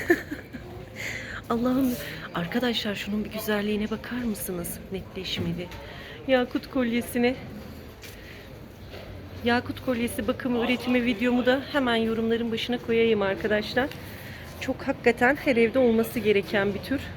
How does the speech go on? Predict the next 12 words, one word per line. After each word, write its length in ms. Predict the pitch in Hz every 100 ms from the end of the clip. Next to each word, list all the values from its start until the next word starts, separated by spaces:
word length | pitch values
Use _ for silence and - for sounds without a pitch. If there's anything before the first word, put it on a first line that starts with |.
| -
Allah'ım, 360 | 233 247 269 294
Allah'ım. 400 | 254 233 233 240 - - - - - - - - - - - - - - - - - - 1077 1077 1077 - - -
Çok 100 | 240 -
güzel. 320 | 226 220 240 277 - - - - - - - - 285
Bugün 260 | 269 330 466 -
çiçek 280 | - 349 320 254
almayacağım. 680 | 269 269 247 240 240 233 240
Bakalım 380 | 240 262 262 311 - -
nasıl 280 | 294 285 262
olacak. 340 | 220 214 277 - - - - - - - - - - - - - - - - - - - - -
Arkadaşlar 580 | 180 - 226 196 - 185
şu 160 | -